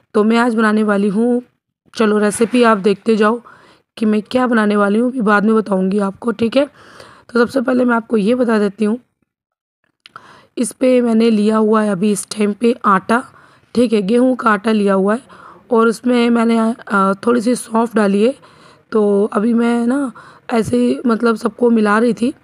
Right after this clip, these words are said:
तो इसमें मैंने, अ, सबको मिला रही थी, तो आपको नहीं समझ में आएगा कि सौंफ कहाँ है। तो हल्की हल्की सौंफ आपको दिख जाएगी इसमें, क्योंकि ये देखिए इस तरह से,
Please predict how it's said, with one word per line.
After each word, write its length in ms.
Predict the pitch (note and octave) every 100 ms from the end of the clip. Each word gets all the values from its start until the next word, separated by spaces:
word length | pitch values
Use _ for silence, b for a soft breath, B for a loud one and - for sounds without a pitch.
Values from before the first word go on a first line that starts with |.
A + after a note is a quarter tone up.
| B B B B B _ -
तो 640 | G#3+ G3+ G#3 G3+ G3 A3 _ _ -
इसमें 320 | G3 - A3+
मैंने, 480 | A3+ G#3+ A3 A#3 A#3
अ, 80 | C4+ A#3+ G#3 G3+ G3+ F#3+ - -
सबको 240 | G3+ A#3+
मिला 220 | A3 G3+
रही 120 | F#3+ G#3
थी, 120 | B3
तो 120 | B3
आपको 240 | A3+ -
नहीं 160 | A3+ A3+
समझ 240 | A3+ A3+
में 120 | A3 G#3+
आएगा 320 | G3 G3 B3+ B B B B _
कि 140 | - A3+
सौंफ 400 | - A#3 A3+ -
कहाँ 340 | A3 A3+ A3+
है। 160 | A3 B3 b b -
तो 80 | A#3+
हल्की 280 | B3 G#3+ C#4
हल्की 240 | C4+ B3
सौंफ 360 | C4 B3 C4 B3+
आपको 260 | B3 - A3+
दिख 200 | B3+ A3
जाएगी 380 | A#3 A3 F#3+
इसमें, 280 | G3+ - B3+
क्योंकि 360 | A#3 G#3+ B3 C#4+
ये 100 | A3
देखिए 360 | G3+ G3+ A3+ B3 _ _ _ _ _ _ _ _ -
इस 160 | G3+
तरह 200 | A3+ G#3
से, 240 | F#3+ C4+